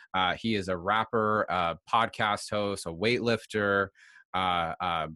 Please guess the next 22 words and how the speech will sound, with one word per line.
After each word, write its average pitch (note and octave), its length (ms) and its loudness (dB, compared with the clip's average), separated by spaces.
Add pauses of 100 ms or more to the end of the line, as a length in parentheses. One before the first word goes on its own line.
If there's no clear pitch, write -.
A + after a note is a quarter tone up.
(140)
pretty A#2 180 -2
fun A2+ 220 0
guy G#2+ 160 2
to G2+ 80 2
follow G#2 380 2
on F#2 220 -2
Twitter. G#2+ 500 -2
Uh, F2 220 -2
his F2+ 160 -8
name G2 180 -4
is E2 160 -8
Zuby. A#2 400 -2 (440)
Uh, F#2+ 220 2
thanks A2+ 200 0
for G2+ 80 -8
being G#2 160 -2
here, G#2+ 120 0
Zuby. A2 280 0
I'd G2+ 60 0
love G2+ 180 0
if - 0 -
you G2+ 120 -4